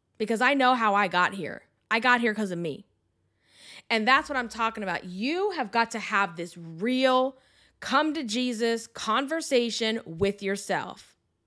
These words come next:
okay? And when I look at the facts, it's like, yeah, I'm not binging. I'm not, like,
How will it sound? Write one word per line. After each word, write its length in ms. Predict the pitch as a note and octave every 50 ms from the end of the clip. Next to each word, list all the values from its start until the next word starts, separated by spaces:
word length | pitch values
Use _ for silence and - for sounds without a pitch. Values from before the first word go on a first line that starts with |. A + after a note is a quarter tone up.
| -
okay? 500 | G3 G3 F#3 G#3 G3+ G3 F#3+ F#3+ F#3 - _ _ - - - - - - - _
And 200 | - A3 A3 G#3+
when 100 | G3 F#3
I 160 | G3 A3 B3+ D4
look 240 | D4 D4 D4+ D4
at 120 | D#4 D4+ -
the 80 | D4
facts, 760 | D4 - - A3+ G3+ F3 F3 F#3 - - - - - - - _ _ _ _ _ _ _ _ _ _ _ _ _ _ _ _ _ _ _ _ _ _ -
it's 120 | C#4+ -
like, 220 | F4+ E4+ D#4+ C4
yeah, 220 | D#4+ E4+ E4 D4 -
I'm 240 | - C#4+ E4 F#4 F#4+
not 420 | F#4+ F4 E4 B3+ - - F#3 -
binging. 840 | - B3+ C4 C4 C4 C4 A#3+ A3+ B3 B3+ B3+ B3+ B3+ B3+ B3 B3 B3+ - -
I'm 260 | A#3+ B3 C4+ D4+ D#4+
not, 360 | D#4+ D#4 D4+ D4 C#4 - - A#3
like, 440 | A3+ A3 G#3+ G3+ G3 F3+ - -